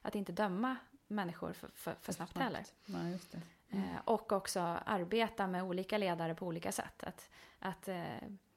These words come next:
Speaker 1: ta personen för, för det de är. Som, tillbaka till den tyska chefen. Okej, han är på sitt sätt, eh, han leder på, på det för att det är, det är rätt ur hans kulturella perspektiv.
Speaker 2: Mm.
Speaker 1: Eh, och då får jag hitta ett annat sätt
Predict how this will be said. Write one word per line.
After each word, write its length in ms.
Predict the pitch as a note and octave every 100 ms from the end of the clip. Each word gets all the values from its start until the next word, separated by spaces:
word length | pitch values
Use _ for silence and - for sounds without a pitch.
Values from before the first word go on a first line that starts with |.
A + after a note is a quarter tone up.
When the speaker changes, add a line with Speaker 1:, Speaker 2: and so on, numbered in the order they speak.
| _ -
Speaker 1:
ta 180 | A3+
personen 440 | A3+ G#3+ F#3+ F3 E3+
för, 220 | F3+ F3
för 140 | -
det 140 | F3 F3
de 140 | F#3+
är. 260 | C4+ - G3+
Som, 280 | - F3 F3+
tillbaka 340 | G3 F#3+ F#3+
till 100 | F#3
den 100 | F#3
tyska 280 | G3 - C#4
chefen. 440 | - - - - -
Okej, 380 | - - - - - - -
han 220 | - B3
är 60 | A3
på 140 | -
sitt 240 | F#3 G#3+ -
sätt, 380 | - F#3 - -
eh, 260 | - F3+ E3+ - - F3+ - - - - -
han 280 | G3+ G3+ F#3+
leder 420 | F#3+ G#3 F#3 D#3+
på, 320 | E3 D#3+ D#3+ - F#3+ - - - -
på 100 | -
det 220 | F#3 B3 A3+
för 100 | F3+
att 120 | F3
det 240 | F#3+ A#3+ G3
är, 160 | E3+ - -
det 180 | F#3 A#3+
är 40 |
rätt 260 | C4 F3 -
ur 40 |
hans 400 | E3+ G3 D#4 - -
kulturella 640 | G3+ F#3 F#3 E3+ E3 E3
perspektiv. 720 | E3 F#3 F#3+ - - - G3 G#3+
Speaker 2:
Mm. 300 | E3+ D#3+ E3
Speaker 1:
Eh, 160 | F#3+
och 160 | F3+ G#3+
då 220 | G3 G3+
får 120 | G3+
jag 60 | G#3+
hitta 200 | G3+ F#3
ett 100 | F#3
annat 260 | G3 A3 -
sätt 360 | - - -